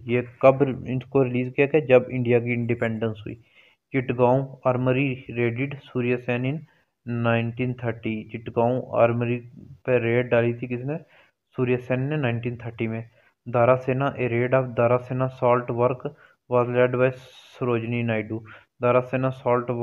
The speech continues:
वर्क किसने लेड किया था? सरोजनी नायडू ने। इमाम साहब and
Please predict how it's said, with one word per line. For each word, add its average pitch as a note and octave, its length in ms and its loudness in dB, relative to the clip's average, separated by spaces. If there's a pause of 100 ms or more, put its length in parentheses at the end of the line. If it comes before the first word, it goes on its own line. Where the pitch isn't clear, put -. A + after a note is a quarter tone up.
(480)
वर्क B2 360 2
किसने B2+ 640 -8
लेड B2 300 2
किया B2+ 140 0
था? C#3 120 0
सरोजनी A#2+ 440 -2
नायडू A#2+ 340 0
ने। D#3 200 -6 (340)
इमाम B2+ 340 0
साहब B2+ 320 2
and C3 400 -4